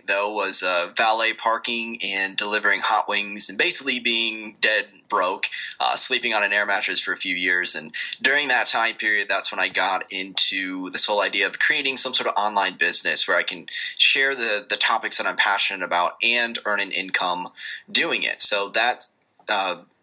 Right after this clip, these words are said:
started out with some videos, YouTube videos and things like that, and then quickly got into writing, which was blogging and putting together some of my own books. And what happened was,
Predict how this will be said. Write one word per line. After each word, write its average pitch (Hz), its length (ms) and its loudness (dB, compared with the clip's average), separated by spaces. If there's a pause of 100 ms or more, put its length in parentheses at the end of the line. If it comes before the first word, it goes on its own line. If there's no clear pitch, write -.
started 117 320 2
out 110 140 0
with 95 100 -6
some 98 140 -2
videos, 104 560 0
YouTube 104 380 -2
videos 98 500 2
and 90 100 -10
things 95 240 0
like 90 180 0
that, 101 300 2 (260)
and 101 140 0
then 104 300 0
quickly 123 380 -2
got 110 200 2
into 95 200 -2
writing, 101 480 0
which 95 200 -2
was 87 320 -2 (280)
blogging 113 840 0
and 90 300 -2
putting 104 220 -2
together 98 580 0 (220)
some 107 200 2
of 104 80 2
my 104 140 2
own 95 180 -2
books. 98 480 2
And 98 400 0 (540)
what 113 220 2
happened 143 680 0
was, 113 760 2